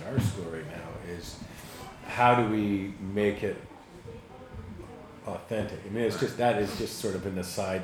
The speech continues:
Speaker 1: issue that we're trying to deal with. I like your ideas. But I, I would love you to go into a little bit more of how you develop the mist and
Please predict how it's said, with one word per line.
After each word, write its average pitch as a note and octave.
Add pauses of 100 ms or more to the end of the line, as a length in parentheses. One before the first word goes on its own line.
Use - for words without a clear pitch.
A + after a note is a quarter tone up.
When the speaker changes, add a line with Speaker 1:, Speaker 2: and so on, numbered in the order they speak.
Speaker 1:
issue F#2+
that F2
we're F2+
trying F2+
to E2
deal F#2
with. F2 (120)
I F2
like F#2+
your E2+
ideas. F#2 (500)
But G2
I, F#2+ (200)
I G2+
would F#2+
love A2+
you A#2+
to F#2+
go G2
into G2
a -
little G2+
bit F#2
more F#2+
of F2
how G2+
you F#2+
develop F#2
the F2+
mist G2
and F#2